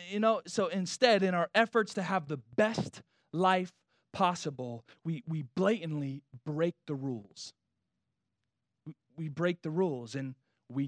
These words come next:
do things we know we shouldn't. Ultimately, what we do is we engage the acts of the flesh.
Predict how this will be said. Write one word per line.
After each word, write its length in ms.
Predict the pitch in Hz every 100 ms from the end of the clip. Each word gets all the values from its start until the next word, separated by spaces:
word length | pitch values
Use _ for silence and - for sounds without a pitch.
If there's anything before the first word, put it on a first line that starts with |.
| -
do 240 | 220 254
things 800 | 254 - 156 131 139 165 - - _ _ _ _ -
we 140 | 147
know 320 | 143 160 196
we 200 | 226 196
shouldn't. 500 | 165 - 151 120 113 - _ _ _ _ _ _ _ _ _ _ _ _ _ _ _ 185
Ultimately, 520 | 240 254 233 190 180
what 180 | 202 185
we 100 | 180
do 240 | 226 196
is 120 | 156
we 160 | 180 180
engage 880 | 139 117 - 220 233 196 180 - 147
the 180 | 175 -
acts 340 | 175 190 - 196
of 140 | 156
the 80 | 151
flesh. 640 | - 165 139 135 - -